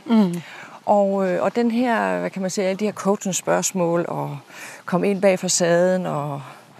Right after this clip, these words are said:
Speaker 2: åbne for udviklingspotentiale, alle de der ting der, kan noget.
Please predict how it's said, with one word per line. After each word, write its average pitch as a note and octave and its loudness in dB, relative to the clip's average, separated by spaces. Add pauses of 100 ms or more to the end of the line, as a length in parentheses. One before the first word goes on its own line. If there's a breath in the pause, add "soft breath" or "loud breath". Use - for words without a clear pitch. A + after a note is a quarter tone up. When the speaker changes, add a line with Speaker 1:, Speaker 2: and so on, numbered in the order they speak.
(120)
Speaker 2:
åbne G#3 4
for E3+ 0
udviklingspotentiale, F#3 -2
alle A#3 6 (100)
de - -
der A3+ -2
ting A3+ -6
der, G#3+ -2 (100)
kan A3 0
noget. D#3+ 0